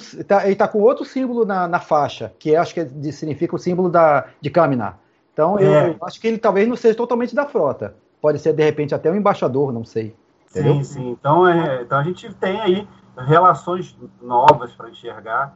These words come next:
Speaker 2: Eu acho que a gente vai ter uma temporada, pelo que a gente viu, é, é, a primeira impressão que me fi-, que, que ficou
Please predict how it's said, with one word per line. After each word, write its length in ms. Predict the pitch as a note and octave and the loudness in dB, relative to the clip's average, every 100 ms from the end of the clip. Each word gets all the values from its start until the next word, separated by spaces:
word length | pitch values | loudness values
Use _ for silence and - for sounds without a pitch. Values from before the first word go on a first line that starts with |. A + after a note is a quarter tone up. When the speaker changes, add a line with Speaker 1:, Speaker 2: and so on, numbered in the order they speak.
| _ _ _ | _ _ _
Speaker 2:
Eu 100 | A2+ | -2
acho 180 | B2+ E3 | 0 0
que 40 | G3 | -4
a 40 | |
gente 200 | G3+ F#3+ | -6 -6
vai 100 | G3 | -10
ter 120 | F#3 | -8
uma 140 | F#3+ G3+ | -6 -6
temporada, 580 | F#3 F3 E3+ C#3+ C#3+ | -6 -4 0 2 0
pelo 240 | C#3 D3 C#3 | -2 -8 -6
que 60 | C#3+ | -4
a 20 | |
gente 260 | C#3 C3+ B2 | -4 -6 -14
viu, 320 | B2+ G3+ D#3 - - - | -8 -6 -6 -8 -20 -12
é, 1000 | A#2 B2 A#2+ A#2 G#2+ G#2 F#2+ - G#2 G2 F#2+ - - - | 0 2 4 2 0 -2 -4 -6 -6 -6 -8 -18 -20 -8
é, 120 | B2 | -2
a 80 | - | -2
primeira 320 | B2+ D3+ F#3 | 4 6 6
impressão 220 | G3+ A3 G3 | 2 -4 -4
que 60 | |
me 120 | G3 F3+ | -2 -4
fi-, 140 | D3+ | -6
que, 220 | D3 D3+ | -4 -4
que 140 | D3 D3 | -4 -8
ficou 220 | - D3 | -6 -4